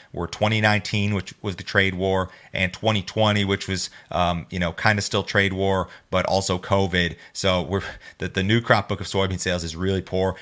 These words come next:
I think that's part of the reason the new crop soybean market has just been unable to, uh, uh, really post any sort of substantial rally.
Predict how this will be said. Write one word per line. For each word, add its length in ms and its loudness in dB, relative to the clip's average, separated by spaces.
I 120 4
think 160 0
that's 140 4
part 220 0
of 40 -2
the 60 -2
reason 300 -2
the 80 -2
new 120 -2
crop 240 0
soybean 340 -2
market 340 -2
has 120 -8
just 220 -8
been 180 -6
unable 460 4
to, 360 -2
uh, 320 -2
uh, 180 -6
really 240 0
post 300 -4
any 160 -4
sort 200 -4
of 80 -8
substantial 580 -6
rally. 440 -4